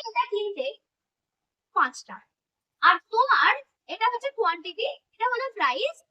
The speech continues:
আর ওয়াই দিয়ে হচ্ছে ইনকাম, ওয়াই মানে হচ্ছে ইনকাম। তোমার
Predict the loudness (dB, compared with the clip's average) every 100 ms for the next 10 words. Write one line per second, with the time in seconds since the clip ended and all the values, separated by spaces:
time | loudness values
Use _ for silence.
0 | _ _ 0 0 0 _ _ -4 0 2
1 | 2 2 2 0 -4 -8 -6 -6 -2 -2
2 | -2 -6 -8 -4 -4 0 0 0 -2 -4
3 | -4 0 0 0 -8 -14 _ _ _ _
4 | _ _ _ _ _ _ _ _ _ _
5 | _ _ _ _ _ -2 2 4